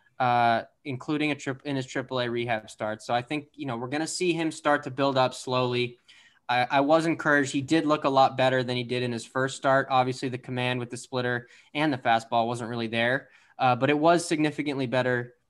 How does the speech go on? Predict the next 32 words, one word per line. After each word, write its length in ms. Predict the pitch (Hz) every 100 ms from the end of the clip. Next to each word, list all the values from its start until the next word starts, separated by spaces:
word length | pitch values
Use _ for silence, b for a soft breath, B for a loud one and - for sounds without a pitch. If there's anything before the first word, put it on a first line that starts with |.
| _ -
than 240 | 123 120
the 60 | 120
first 280 | 117 107
game. 240 | - 104 101
So 200 | - 120
I, 180 | - - _
we'll 160 | 160 180
see 160 | 185
what 120 | 208 160
happens. 440 | 117 - 110 -
And 140 | 143 147
like 180 | 165
Chris 240 | 165 160 -
said, 300 | 131 120 123 b b b b -
he's 180 | 190 185
not 380 | 185 170 156 -
gonna 160 | - 160
be 440 | 143 143 143 131 -
one 160 | 139
of 60 | 131
the 40 |
first 280 | 127 131 127
four 180 | 147 127
starters 440 | - 127 120 117
in 60 | 120
the 60 |
postseason, 600 | 117 123 113 120 110 107 107
and 260 | 135 135
barring 300 | 151 147 139
an 80 | 127
injury. 340 | 120 113 104
So 380 | 104 - 113 110